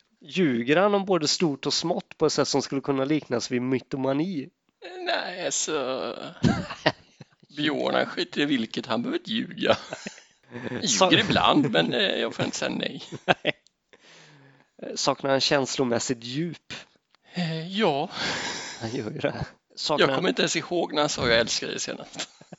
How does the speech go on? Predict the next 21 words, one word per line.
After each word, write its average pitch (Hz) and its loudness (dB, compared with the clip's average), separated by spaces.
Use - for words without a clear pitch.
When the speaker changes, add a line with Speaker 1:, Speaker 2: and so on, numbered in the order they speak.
Speaker 1:
<laughs> - -20
Vilket 131 -6
svin. 131 -6
Speaker 2:
Ja. 247 -2
Men - 8
jag 294 8
kan 403 10
inte 226 6
lämna 180 8
honom, 151 8
det 156 6
går 147 4
inte. - -2
Speaker 1:
<laughs> - -6
Saknar 135 6
han 123 4
empati 131 0
inför 156 -2
andra 123 0
människor? 131 2
Speaker 2:
Ja, 156 2